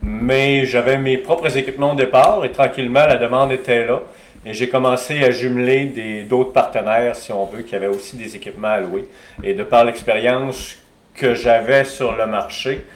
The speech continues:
ben, à partir de là, j'ai partagé cette expérience-là avec eux pour leur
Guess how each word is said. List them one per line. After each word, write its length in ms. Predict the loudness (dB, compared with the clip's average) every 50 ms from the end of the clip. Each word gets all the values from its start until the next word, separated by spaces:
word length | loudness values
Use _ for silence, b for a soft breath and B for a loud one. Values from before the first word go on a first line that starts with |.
| B B B B B 0
ben, 120 | 0 2
à 40 | 2
partir 320 | 2 0 0 0 -4 -4
de 80 | -4 -4
là, 300 | -6 -2 0 0 0 0
j'ai 160 | 0 -2 0
partagé 480 | 2 2 2 2 2 0 0 2 0 -4
cette 180 | -6 -6 -6
expérience-là 840 | -6 -8 -6 -6 -4 -2 -2 -2 -2 -2 -4 -6 -4 -2 -2 -2 -2 -2
avec 360 | -2 -2 -2 -4 -6 -6 -6
eux 160 | -8 -8 -8 B B B B B B -6
pour 100 | -2 0
leur 280 | 4 4 4 4 4